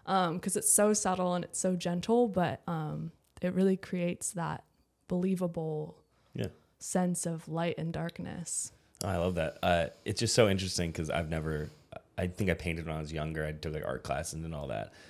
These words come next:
Speaker 2: but I
Speaker 1: Mm-hmm.
Speaker 2: never, like, really truly got into it, like,
Speaker 1: Mm-hmm.
Speaker 2: how you clearly did. Um, it, there's so much parallels between, like, lighting a scene for, like, video.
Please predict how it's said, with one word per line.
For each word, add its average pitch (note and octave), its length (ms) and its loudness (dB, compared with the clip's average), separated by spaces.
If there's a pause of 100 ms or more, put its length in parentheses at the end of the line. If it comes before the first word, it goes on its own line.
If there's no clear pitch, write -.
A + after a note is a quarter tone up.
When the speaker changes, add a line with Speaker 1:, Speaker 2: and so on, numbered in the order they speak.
Speaker 2:
but F#2 260 8
I F2 100 8
Speaker 1:
Mm-hmm. F2 80 4
Speaker 2:
never, E2+ 280 4
like, D2+ 280 2
really E2+ 320 2
truly D#2 320 -2
got D2+ 220 0
into D#2+ 300 -2
it, E2+ 260 -2
like, E2 260 2
Speaker 1:
Mm-hmm. C#3+ 140 -4
Speaker 2:
how D#2+ 100 2
you D#2+ 160 -2
clearly F#2 360 2
did. A2 200 0 (360)
Um, D#2 460 0 (260)
it, G2 120 -2
there's G2 160 4
so G#2 160 4
much A2 140 0
parallels F2+ 400 4
between, E2+ 300 -4
like, D#2 160 -6
lighting D#2 280 -2
a D#2 40 -4
scene D#2+ 280 -2
for, D#2+ 180 -4
like, C2+ 240 -4
video. E2+ 440 -2